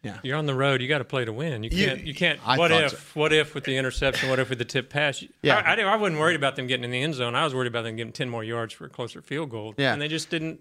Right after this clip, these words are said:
Speaker 1: See,
Speaker 2: they
Speaker 1: it,
Speaker 2: didn't
Speaker 1: if,
Speaker 2: even
Speaker 1: even
Speaker 2: try.
Speaker 1: if they got closer, and then you get the unbelievable penalty that they got called, maybe, okay, it's five yards back, fine. He can make a forty-yard field goal,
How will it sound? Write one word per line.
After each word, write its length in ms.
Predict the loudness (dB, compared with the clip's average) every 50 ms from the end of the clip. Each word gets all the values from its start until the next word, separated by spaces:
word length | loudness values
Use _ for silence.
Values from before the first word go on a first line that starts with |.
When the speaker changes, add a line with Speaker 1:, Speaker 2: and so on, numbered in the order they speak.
| _ -6
Speaker 1:
See, 260 | -2 0 2 2 6
Speaker 2:
they 80 | 6 4
Speaker 1:
it, 60 | 6 6
Speaker 2:
didn't 180 | 2 2 2
Speaker 1:
if, 60 | 4
Speaker 2:
even 60 | 4 6
Speaker 1:
even 60 | 6 6
Speaker 2:
try. 40 | 4
Speaker 1:
if 60 | 4
they 100 | 2 2 4
got 200 | 4 4 4 2
closer, 480 | 0 0 2 4 4 4 2 2 2 2
and 140 | 2 2 2
then 180 | 2 2 2 0
you 80 | -2 -4
get 300 | -2 0 0 0 0 0
the 240 | 0 0 0 0 -2 -8 -14 _ _ _ _ _ _ _ _ 0
unbelievable 760 | 0 2 2 2 -2 -2 0 2 2 4 2 2 0 -2 -2 -4
penalty 440 | -2 -2 0 0 2 2 2 0
that 180 | 0 0 -4 -2
they 140 | -2 -2 -2
got 240 | 0 -2 -4 -4 -4
called, 360 | -2 -2 0 -2 -2 -4 -8 -10 -6
maybe, 200 | -2 -2 2 2 2
okay, 200 | 2 2 2 0
it's 120 | 0 0
five 320 | 2 4 4 6 6 6 6
yards 260 | 4 4 4 2 0
back, 300 | 0 0 2 0 0 -2
fine. 400 | -2 -2 0 0 0 -2 -4 -4
He 140 | -4 -4 -4
can 160 | -2 -2 0
make 260 | 2 2 2 2 0
a 60 | -2
forty-yard 1040 | -4 -4 -8 -6 -2 0 2 4 4 2 2 2 -2 -4 -6 -2 0 2 2 2 0
field 280 | -2 -4 -4 -4 -4 -6
goal, 240 | -8 -14 -14 -16